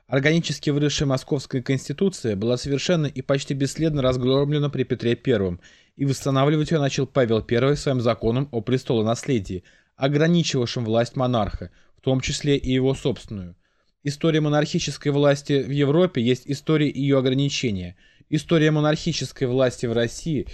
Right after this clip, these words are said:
есть история ее самоограничения. Европейская конституция есть борьба за власть. Русская конституция, кроме одна тысяча девятьсот пятого года,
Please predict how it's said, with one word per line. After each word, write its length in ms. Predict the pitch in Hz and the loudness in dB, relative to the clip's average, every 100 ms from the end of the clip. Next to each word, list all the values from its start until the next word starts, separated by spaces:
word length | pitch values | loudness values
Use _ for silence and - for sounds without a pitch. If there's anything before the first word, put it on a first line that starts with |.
| - - | -16 -2
есть 280 | 151 143 - | 0 0 -2
история 440 | 139 - 170 165 | -8 0 2 2
ее 280 | 160 151 151 - | 2 2 0 -2
самоограничения. 1400 | - - 156 135 117 127 127 120 127 - 151 110 98 87 - - - - - - | -4 2 2 2 0 0 0 0 0 0 0 0 -2 -6 -10 -14 -16 -18 -18 -8
Европейская 640 | 127 135 147 175 170 - | -4 0 0 2 0 -2
конституция 800 | 151 170 151 160 196 202 - 113 | -4 -4 -4 -4 -2 -2 -2 -4
есть 320 | 104 139 170 156 | -2 0 0 2
борьба 380 | 160 156 143 | 2 2 2
за 140 | 139 165 | 2 2
власть. 440 | 156 110 98 - _ _ _ | 2 0 -2 -8 _ _ _
Русская 380 | 117 156 190 202 | 2 2 2 -2
конституция, 720 | 175 180 175 - 127 - 101 | -2 0 0 -2 -4 -4 -6
кроме 320 | - 123 120 | -2 0 0
одна 320 | - 120 131 | -2 -4 -4
тысяча 240 | 131 135 127 | -4 -6 -4
девятьсот 320 | 127 120 127 | -4 -4 -4
пятого 320 | 123 110 120 | -4 -2 -2
года, 320 | 120 110 92 | 0 0 -2